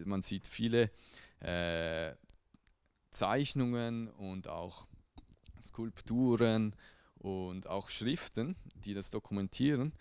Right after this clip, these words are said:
Und es war auch schon dort ein Gesellschaftsthema.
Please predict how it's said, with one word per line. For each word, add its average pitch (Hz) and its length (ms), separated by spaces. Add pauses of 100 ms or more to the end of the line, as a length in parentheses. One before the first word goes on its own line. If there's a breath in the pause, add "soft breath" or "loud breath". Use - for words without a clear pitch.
(400 loud breath)
Und 110 220
es - 100
war 113 180
auch 123 160
schon 117 220
dort 113 340
ein 113 120
Gesellschaftsthema. 87 1200